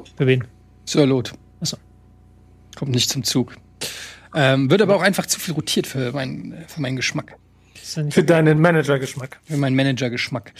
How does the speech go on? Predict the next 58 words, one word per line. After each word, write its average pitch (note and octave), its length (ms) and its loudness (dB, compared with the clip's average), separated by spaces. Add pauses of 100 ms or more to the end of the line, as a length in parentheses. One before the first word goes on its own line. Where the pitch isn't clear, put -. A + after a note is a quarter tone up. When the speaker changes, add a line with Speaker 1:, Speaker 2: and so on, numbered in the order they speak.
(100)
Speaker 1:
Hm. C#3+ 220 0
Speaker 2:
Ähm, D#3+ 260 4
ja, D#3 140 4
und G#3+ 180 2
furchtbare F#3 380 2
Trikots, C#3+ 360 -2
kann C#3 120 -4
man C3 100 0
ja B2+ 80 0
schnell C#3 160 -2
auch C#3 60 -6
noch B2+ 80 -4
mal C3 120 -8
sagen. - 220 -2 (220)
<laughs> - 220 -8
Ähm, F#3+ 500 4 (1300)
dann G#3+ 300 2
haben G#3+ 140 4
wir G#3+ 60 4
noch G#3 260 0 (160)
die F#3+ 140 -4
allerletzte G3+ 360 4
Partie, G3 300 0
die F#3+ 100 0
machen F3+ 140 0
wir F3+ 60 2
jetzt D#3+ 100 -2
noch F3 120 -2
ganz E3 180 -2
schnell. E3+ 380 2 (440)
Ähm, D3 640 0 (140)
und C#3 180 -2
das D3 180 0
ist - 360 -4
Augsburg G3 840 0
gegen D#3+ 220 2
Hertha. E3+ 380 2
Die D3+ 220 -4
kann G#3 220 -2
ich E3+ 120 -2
aber F3 100 2
jetzt E3+ 220 0
nicht D#3+ 200 0 (380)
unter D#3+ 200 2
den D#3 40 -2
Teppich F3 240 -2
kehren, E3+ 200 2
weil D#3 80 4
sonst D#3 200 -4
die D3+ 80 0
Hertha-Fans E3+ 580 0
zu F3 100 2
Recht F#3 440 -2
uns G3 220 0
auf F#3 180 0
die F#3 140 -2
Barrikaden F3 800 0
gehen, E3 300 2